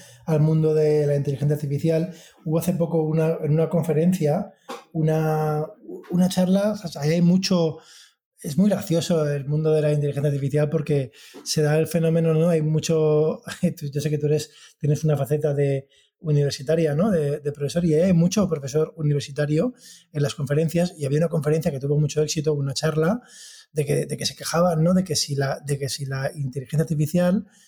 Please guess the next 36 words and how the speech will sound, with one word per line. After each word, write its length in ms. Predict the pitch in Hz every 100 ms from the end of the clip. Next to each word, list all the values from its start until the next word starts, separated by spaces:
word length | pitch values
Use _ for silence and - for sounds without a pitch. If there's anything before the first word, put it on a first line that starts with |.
| _ _
eh, 240 | - 147 -
era 400 | 160 165 170 185
la, 280 | 170 151 143 160
la, 400 | 143 139 135 -
la 140 | 143
nueva 260 | 139 156 170
alquimia, 680 | 151 - 175 170 143 123 117
¿sabes? 300 | - 156 180
Que 100 | -
era 100 | 151
más 220 | 151 160
alquimia 720 | 147 131 - 202 196 220 269 - _ _ _ _
que, 260 | - 151 143
que 140 | 147
una 140 | 147 170
ciencia 440 | 170 170 - 170
rigurosa, 720 | 143 143 139 147 139 - 117
¿no? 300 | 143 247 - _ - _ _
Eh, 260 | 160 143 139
porque 300 | 117 143 143
decía 220 | - 160
que 80 | 170
era 100 | 185
demasiado 320 | 175 156 175
experimental, 460 | 151 175 165 190 247
pero 160 | 170 147
lo 80 |
hacían 260 | 131 247 294
en 80 | 196
modo 220 | 190 262
de 180 | 175 143
queja. 460 | 247 196 - 113 -
O 220 | - -
sea, 260 | 180 156
era 180 | 151 208
como, 400 | 208 190 165 143